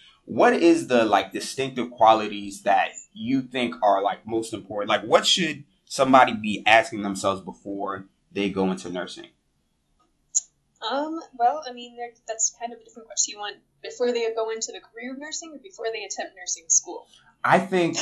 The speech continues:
Speaker 1: let me
Speaker 2: <laughs> Two very
Speaker 1: see.
Speaker 2: different things.
Speaker 1: Let me say before they attempt nursing school.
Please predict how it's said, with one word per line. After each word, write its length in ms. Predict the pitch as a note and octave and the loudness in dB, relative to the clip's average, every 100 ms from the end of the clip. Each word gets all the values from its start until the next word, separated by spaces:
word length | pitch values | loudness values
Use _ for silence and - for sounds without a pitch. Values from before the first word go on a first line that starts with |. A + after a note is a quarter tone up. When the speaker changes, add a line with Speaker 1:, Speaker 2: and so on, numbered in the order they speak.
| - - - | -8 -14 -4
Speaker 1:
let 240 | C#3 G3 | 2 2
me 100 | G#3+ | 2
Speaker 2:
<laughs> 180 | F#3+ - | -4 -4
Two 160 | D#4+ C#4+ | -2 0
very 260 | - A2 | 0 0
Speaker 1:
see. 80 | G#2 | -2
Speaker 2:
different 260 | G#2 F#3+ - | -4 -6 -10
things. 400 | - _ - - - - _ _ - - _ _ _ _ _ _ _ - | -16 _ -10 -10 -20 -20 _ _ -20 -20 _ _ _ _ _ _ _ -12
Speaker 1:
Let 160 | C#3 E3+ | -4 -2
me 100 | F3+ | 0
say 320 | - D#3+ D3 | 4 4 4
before 440 | B2+ B2 C#3 C3+ | 0 0 4 4
they 220 | B2+ A#2+ A2+ | 6 4 4
attempt 360 | G#2 A#2+ G#2+ | 2 0 0
nursing 320 | G2 G2 F#2+ F2 | 0 -2 -4 -12
school. 400 | - - - | -14 -14 -16